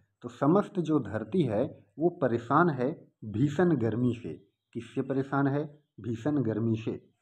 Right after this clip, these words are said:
आगे है, धरती को कैसा बताया गया है? तो गर्म और तप्त।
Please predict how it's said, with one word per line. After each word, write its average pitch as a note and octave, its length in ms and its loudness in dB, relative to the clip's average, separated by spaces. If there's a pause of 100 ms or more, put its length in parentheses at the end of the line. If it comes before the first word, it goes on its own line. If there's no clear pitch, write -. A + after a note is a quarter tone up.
(400)
आगे G3+ 160 0
है, A3 120 2
धरती C3 420 -2
को G3+ 140 2
कैसा C3 380 2
बताया E3 400 4
गया E3 180 2
है? E3 160 2
तो - 360 -12
गर्म C#3+ 400 4
और A2+ 460 -4
तप्त। - 400 -4